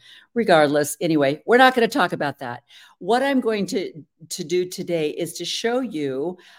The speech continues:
um, uh, the, another podcast that I did, uh, with Steven Pynakker. How many of you have, um, watched one of Steven's podcasts, the Mormon Book Reviews?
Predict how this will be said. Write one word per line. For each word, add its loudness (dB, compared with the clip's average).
um, -2
uh, -4
the, -4
another -2
podcast -8
that -6
I -4
did, -8
uh, -4
with -6
Steven -4
Pynakker. -8
How -2
many 2
of -8
you -2
have, -8
um, -6
watched -2
one -4
of -6
Steven's -8
podcasts, -10
the -6
Mormon -4
Book -10
Reviews? -14